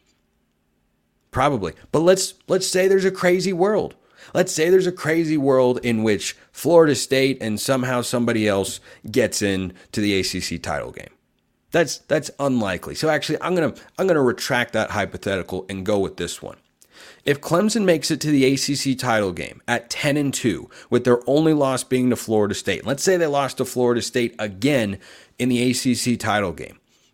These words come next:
do you think Clemson at ten and three would get left out of the playoff?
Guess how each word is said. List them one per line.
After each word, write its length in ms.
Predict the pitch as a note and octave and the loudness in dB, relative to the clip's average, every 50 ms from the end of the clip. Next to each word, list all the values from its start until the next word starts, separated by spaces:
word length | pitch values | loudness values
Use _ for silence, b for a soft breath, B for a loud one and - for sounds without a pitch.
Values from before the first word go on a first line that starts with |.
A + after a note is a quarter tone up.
| _ | _
do 80 | - A2 | -2 0
you 80 | A#2+ C3+ | 2 2
think 180 | G3+ G#3+ G3+ | 2 2 0
Clemson 400 | - - C#3+ C3+ C#3 C3+ D#3 D#3 | -2 -2 0 0 0 0 0 0
at 120 | D#3 - - | -2 -2 -4
ten 220 | - - B2 B2 | -4 -2 -2 0
and 160 | C3 C3+ B2+ | 0 -2 -4
three 480 | B2 - G2 G2+ G2+ G#2 B2 C3+ C#3 C3+ - | -4 -4 -4 -2 0 0 -2 -2 -4 -4 -2
would 180 | - A#2 A2 | -2 0 2
get 160 | A2+ A#2 G#2+ | 2 0 0
left 300 | - F#2+ G#2 A2 - - | 0 -2 -2 -2 -2 -2
out 180 | A2 A2 A2 A2 | 0 0 0 0
of 60 | A2+ | -2
the 80 | G2 E2+ | -4 -8
playoff? 540 | - - F2 F2 F#2+ G#2+ C3+ F3+ - - | -8 -6 -4 0 2 2 2 2 0 -4